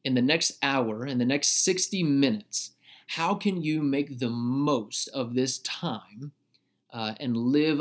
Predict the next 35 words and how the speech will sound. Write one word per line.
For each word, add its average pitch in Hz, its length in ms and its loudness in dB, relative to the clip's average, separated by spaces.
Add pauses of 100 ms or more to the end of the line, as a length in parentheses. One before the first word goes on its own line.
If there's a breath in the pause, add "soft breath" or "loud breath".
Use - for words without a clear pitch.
life 131 460 2
to - 120 2
the 123 120 -2
fullest - 680 -4 (380)
so - 140 -2
that 143 160 4
it - 80 -2
doesn't 202 240 0
just 220 260 4
slip 175 500 2
past - 520 -2
you, 107 160 -2
so - 160 2
that 143 140 4
you 156 100 -2
don't 180 240 4
look 147 220 2
back 131 260 2
on 139 80 0
the 123 80 2
last 123 320 2
hour 120 300 2
and 113 80 -2
you're 113 100 0
like, 113 240 -2
"Did 139 140 -6 (180)
I 214 60 -4
really 156 600 -2
just 143 280 0
watch 117 340 -4
TikTok 170 640 -2
for 139 120 -4
the 113 120 -6
last 131 440 -4 (100)
hour?" 196 480 -2